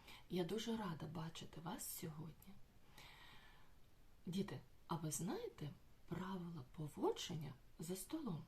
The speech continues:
Давайте з вами пограємо в гру, яка називається "Так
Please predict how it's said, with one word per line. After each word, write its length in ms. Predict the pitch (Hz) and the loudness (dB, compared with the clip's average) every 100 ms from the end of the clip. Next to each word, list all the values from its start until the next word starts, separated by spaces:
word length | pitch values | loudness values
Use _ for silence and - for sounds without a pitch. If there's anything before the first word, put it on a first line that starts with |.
| - - - - - - - - | -10 -16 -16 -16 -16 -12 -12 2
Давайте 440 | 190 185 165 165 | 6 8 8 4
з 80 | 156 | 4
вами 280 | 151 285 349 | 4 4 4
пограємо 600 | - 165 160 196 233 208 | 2 2 4 4 4 4
в 120 | 202 | 0
гру, 280 | 190 156 147 - | 0 0 -2 0
яка 280 | 170 170 175 | 2 4 4
називається 680 | 165 160 175 294 381 - 160 | 4 6 4 4 2 -2 -4
"Так 280 | 269 330 | -2 -4